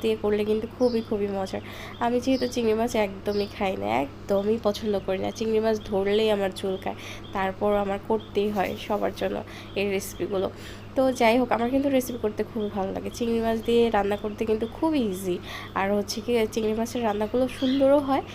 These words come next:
আর ঝটপটও হয়। আর সবাই খেয়ে তো বলে যে, "হ্যাঁ, ভালোই হয়েছে।" যাই হোক, আর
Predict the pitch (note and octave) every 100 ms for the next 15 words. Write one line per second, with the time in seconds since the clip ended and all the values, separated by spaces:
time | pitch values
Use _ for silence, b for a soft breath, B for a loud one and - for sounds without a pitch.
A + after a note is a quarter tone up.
0 | B - G#3 A#3 G3+ - G#3 G#3 G3+ F#3+
1 | - B B A#3+ A#3+ A#3 A#3 B3+ A#3+ B3
2 | B3+ A3+ A3+ G#3+ G3+ G3+ G3+ G3 A3 G3
3 | F#3+ G3 G#3 F#3 F#3+ G3 G3 - A#3 A3+
4 | A#3+ A#3 B3+ A#3 B B B B - A3
5 | A#3